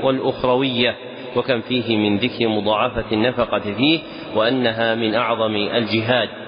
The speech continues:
فباب الجهاد من الدين باب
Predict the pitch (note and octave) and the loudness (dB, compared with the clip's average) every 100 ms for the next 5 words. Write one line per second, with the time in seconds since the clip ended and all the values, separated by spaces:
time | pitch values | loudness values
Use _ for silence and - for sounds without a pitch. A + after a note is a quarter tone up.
0 | - - - - A#2+ D3 B2+ A#2 G#2 A2+ | -12 -12 -6 -2 2 2 2 -2 -2 -2
1 | B2 A#2 A2+ A2 G#2+ G2+ A#2 D3 D#3 D3+ | -2 -2 -2 0 0 0 0 2 2 0
2 | G#2+ C3 C3+ | 2 2 2